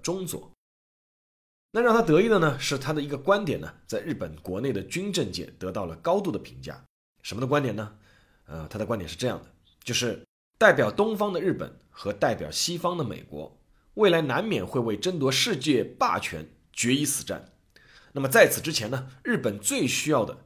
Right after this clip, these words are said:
就是要去夺取中国的东北，也就是他们称为的叫满洲，来作为日后扩张和补给的基地。那值得一提的是呢，是石原莞尔当时在日本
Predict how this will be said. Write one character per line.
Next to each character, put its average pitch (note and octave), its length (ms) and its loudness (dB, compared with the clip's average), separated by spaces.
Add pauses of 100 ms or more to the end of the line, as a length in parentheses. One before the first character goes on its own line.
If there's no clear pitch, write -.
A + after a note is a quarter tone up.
就 G#2 140 -6
是 - 120 -4
要 F2+ 80 -2
去 E2 180 -8
夺 F#2+ 260 -6
取 F2+ 220 -4
中 D#3 300 -4
国 G#2 140 -6
的 F2+ 60 -6
东 G3+ 240 -2
北， - 200 -8 (440)
也 C#2+ 80 -16
就 E2 100 -12
是 D#2+ 100 -10
他 A2 160 -8
们 G2+ 120 -8
称 G2 200 -4
为 F#2 80 -6
的 E2+ 80 -8
叫 E2+ 140 -8
满 D#2+ 320 -12
洲， D3+ 300 0 (540)
来 F#2 60 -6
作 A#2 220 0
为 G#2+ 140 0
日 C#3+ 180 0
后 G2+ 280 -2
扩 C#3 280 4
张 A2 260 -4 (140)
和 - 160 -10
补 G2 300 -6
给 C3 160 -4
的 C2 80 -12
基 D#2+ 160 -12
地。 - 200 -16 (1120)
那 G3+ 100 0
值 A3+ 120 0
得 A#3 120 12
一 A3+ 80 4
提 D3+ 100 -4
的 D3+ 100 2
是 C#3+ 140 -2
呢， A2+ 140 -4
是 - 120 -6
石 - 280 2
原 G#3 120 6
莞 E3+ 140 4
尔 F2 140 0
当 C#3 200 -2
时 B2 120 -4
在 A2 160 -4
日 C3+ 100 -4
本 - 240 -10